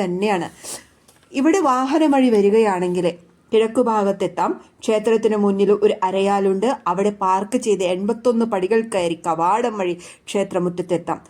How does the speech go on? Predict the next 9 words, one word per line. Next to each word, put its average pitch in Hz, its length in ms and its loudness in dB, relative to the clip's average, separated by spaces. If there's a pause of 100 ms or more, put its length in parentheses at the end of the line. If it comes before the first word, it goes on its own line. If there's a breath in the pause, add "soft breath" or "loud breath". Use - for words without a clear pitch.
(200 soft breath)
കിഴക്കേ 208 360 4
ഗോപുരം 208 480 2
കടന്നു 190 340 0
വന്നാൽ 180 320 0
നമുക്ക് 175 300 -2 (140)
ആനക്കൊട്ടിലെ 190 840 0
കാണാൻ 175 300 -2
സാധിക്കും. 175 420 -10 (380 loud breath)
ചുമചിത്രങ്ങളോടുകൂടിയ 269 1120 4